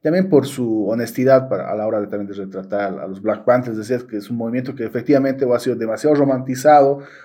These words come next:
por la comunidad afroamericana o demasiado satanizado por, por la, el discurso oficial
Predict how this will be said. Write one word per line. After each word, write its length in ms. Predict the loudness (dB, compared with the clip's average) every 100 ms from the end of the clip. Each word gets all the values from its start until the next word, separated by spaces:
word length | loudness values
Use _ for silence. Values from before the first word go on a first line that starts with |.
| _
por 140 | -12 -8
la 100 | -8
comunidad 300 | -6 0 0
afroamericana 540 | 0 -6 -2 -2 0
o 180 | -2 -4
demasiado 560 | -4 -6 -6 -4 -4 -4
satanizado 760 | -8 -6 -6 -4 4 6 6
por, 300 | 2 -14 -20 _ _ _ _
por 160 | -12 -10
la, 80 | -10
el 120 | -10
discurso 360 | -12 -10 -8 -8
oficial 480 | -8 -8 -4 -2